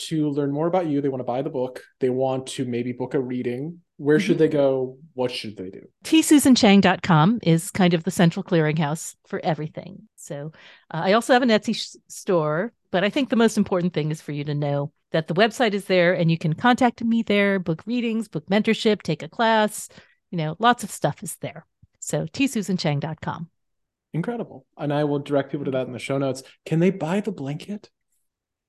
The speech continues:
Speaker 2: They can. That's on Redbubble, actually. If you, um, if you go redbubble dot com and then just, you know, use the search box, Nine of Swords blanket by Tarotista,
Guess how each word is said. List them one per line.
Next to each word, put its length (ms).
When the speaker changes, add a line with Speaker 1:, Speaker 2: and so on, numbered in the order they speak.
Speaker 2:
They 160
can. 280
That's 200
on 180
Redbubble, 560
actually. 440
If 160
you, 400
um, 400
if 160
you 480
go 220
redbubble 480
dot 180
com 340
and 200
then 180
just, 380
you 100
know, 500
use 220
the 80
search 280
box, 540
Nine 260
of 80
Swords 400
blanket 440
by 160
Tarotista, 880